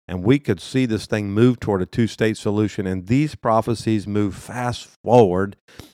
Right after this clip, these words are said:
and then God bringing judgment against our nations. Now, you in a nation, wherever you are, we as Americans, we could be entering into judgment not against Israel,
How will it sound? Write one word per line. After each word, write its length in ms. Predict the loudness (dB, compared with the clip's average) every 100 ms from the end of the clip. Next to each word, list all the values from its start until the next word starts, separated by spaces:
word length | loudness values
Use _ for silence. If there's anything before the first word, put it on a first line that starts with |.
| _ -8
and 120 | -4
then 180 | -2 -2
God 380 | 2 2 2 0
bringing 340 | 0 0 -4
judgment 440 | 0 2 0 -4
against 260 | -4 -4 -2
our 100 | 0
nations. 440 | 0 -2 -4 -8
Now, 60 | -6
you 480 | -4 -2 -2 -2 -6
in 120 | -4
a 60 | -2
nation, 420 | 0 -2 -2 -2
wherever 240 | 0 0 0
you 140 | 0
are, 260 | 2 0 0
we 220 | 0 2
as 160 | 0
Americans, 460 | -2 -2 -2 -4 -12 _ _ _
we 240 | 0 2 2
could 200 | -4 -4
be 220 | -4 -2
entering 360 | -4 -2 -2 -2
into 200 | -4 -4
judgment 540 | -2 -2 -2 -6 -6
not 320 | -4 -2 -4
against 360 | -4 -4 -4 -4
Israel, 460 | -4 -4 -8 -8